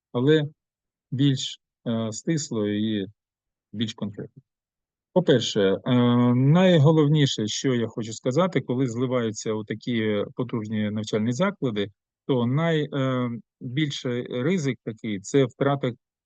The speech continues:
керованості цими закладами. Тому я впевнений, що, е, керівництво, е, взагалом університету повинно займатися лише стратегічними ефективними плануваннями і напрямками діяльності.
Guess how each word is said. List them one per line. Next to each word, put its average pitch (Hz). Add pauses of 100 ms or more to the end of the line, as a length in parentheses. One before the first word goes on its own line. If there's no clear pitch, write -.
керованості 104
цими 92
закладами. - (420)
Тому 147 (240)
я 147
впевнений, 117
що, 117
е, 113
керівництво, 151
е, 135
взагалом 135
університету 135
повинно 135
займатися 127
лише 123
стратегічними 127
ефективними 107
плануваннями 120 (500)
і 131
напрямками 123
діяльності. -